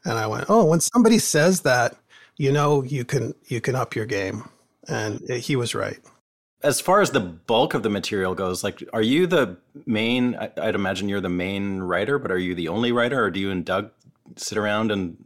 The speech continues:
Speaker 2: throw ideas around, or how does that, how does the writing work currently for Odds?
Speaker 1: I would say I'm the lyricist, and,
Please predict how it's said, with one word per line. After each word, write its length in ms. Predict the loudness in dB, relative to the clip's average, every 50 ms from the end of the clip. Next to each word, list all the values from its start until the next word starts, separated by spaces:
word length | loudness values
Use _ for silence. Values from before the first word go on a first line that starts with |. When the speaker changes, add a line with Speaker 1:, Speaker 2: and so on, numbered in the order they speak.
| _ _
Speaker 2:
throw 200 | -4 -2 0 0
ideas 320 | 0 0 0 -2 -2 -2
around, 260 | -2 -2 -2 -2 -2 -2
or 80 | -2
how 100 | -2 -2
does 140 | -4 -4 -4
that, 160 | -6 -8 -8 -8
how 140 | -6 -6
does 140 | -6 -6 -6
the 100 | -8 -4
writing 360 | -2 -2 -2 -2 -2 -4 -4 -4
work 240 | -6 -6 -8 -8 -8
currently 420 | -4 -2 -2 -2 -4 -6 -12 -16
for 360 | -14 -12 -12 -12 -12 -12 -18 _ _ -12
Odds? 400 | -10 -8 -8 -10 -12 -14 -12 -6
Speaker 1:
I 220 | -2 0 2 4
would 220 | 4 4 4 4 4
say 180 | 4 4 6
I'm 240 | 6 6 4 2 2 0
the 140 | 0 -2
lyricist, 880 | 0 0 2 4 4 2 2 0 -2 -4 -4 -4 -4 -6 -8 -10 -12 -12
and, 420 | -8 -6 -4 -4 -4 -4 -6 -8